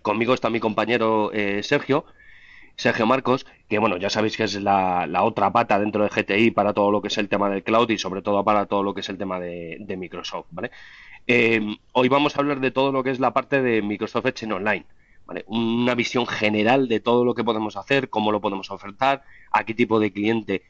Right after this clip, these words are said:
eh, podemos estar hablando directamente con, con él, dependiendo de sus necesidades y sobre todo, pues eso, intentar cubrir, eh, los requerimientos que nos, que nos plantean los clientes en el, en el día a día, ¿vale? Esto es un poquito la, la agenda que vamos a seguir.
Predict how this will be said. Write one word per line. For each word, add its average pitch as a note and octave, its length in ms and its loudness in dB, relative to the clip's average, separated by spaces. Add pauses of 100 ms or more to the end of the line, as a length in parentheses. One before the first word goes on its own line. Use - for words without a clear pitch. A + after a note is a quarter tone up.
(280)
eh, G2 440 2
podemos G#2+ 380 -2
estar F#2+ 220 -4
hablando G#2 380 0
directamente G2+ 640 -2
con, F#2+ 500 -4
con F#2+ 200 -2
él, C#3 220 4
dependiendo G#2 440 -2
de F#2+ 60 -6
sus G2+ 160 -8
necesidades G#2+ 680 -2
y A2 80 -8
sobre - 240 -10
todo, G2+ 140 -4
pues G2 160 -8
eso, G2 200 -12 (300)
intentar G#2 460 -4
cubrir, A#2+ 420 0 (400)
eh, A#2 80 -2
los A2 160 2
requerimientos G#2+ 760 0
que B2+ 100 0
nos, G#2 500 0
que G2 80 -6
nos F#2 160 -8
plantean F#2+ 400 -4
los G#2 140 -4
clientes G2 380 -6
en G#2 100 -4
el, E2+ 300 -6
en F2+ 140 -8
el E2+ 120 -14
día F#2 160 -6
a D#2+ 40 -8
día, E2+ 280 -10
¿vale? F#2+ 160 -4 (460)
Esto C#3 180 2
es C3 40 0
un D3 80 4
poquito D3 300 2
la, G2 560 4
la G2+ 120 0
agenda B2 300 2
que B2 80 2
vamos A#2 220 0
a A#2 60 -4
seguir. G#2+ 340 -4